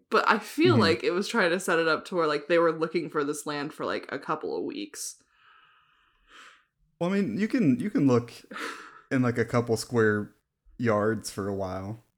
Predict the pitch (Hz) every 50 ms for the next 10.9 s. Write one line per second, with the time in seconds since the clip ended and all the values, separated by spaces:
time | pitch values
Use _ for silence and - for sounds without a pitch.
0 | _ _ - 170 180 185 - - - - - - 123 - - 123 127 135 135 -
1 | 127 110 101 113 113 113 104 104 - - 87 90 92 95 - - _ _ _ _
2 | _ _ - 127 127 127 147 139 139 139 131 - - 139 127 139 151 143 143 156
3 | 156 180 160 - 165 160 151 143 135 127 135 135 127 117 - 123 117 123 113 110
4 | 117 113 107 - 117 107 101 98 - - 101 95 92 90 87 - 113 - - 113
5 | - - 104 95 - 95 90 - - - - - - _ _ _ _ _ _ _
6 | _ _ _ _ _ _ _ _ _ _ _ _ _ _ _ - - 196 190 180
7 | 175 165 160 160 160 156 156 151 - - 202 - _ _ _ _ _ _ _ _
8 | _ - 180 208 202 196 196 196 190 190 190 - - 190 180 180 196 254 254 -
9 | - - 190 196 196 202 196 196 202 202 - - - _ _ _ _ _ _ _
10 | - - - 214 180 170 170 170 180 175 170 156 156 180 240 262 262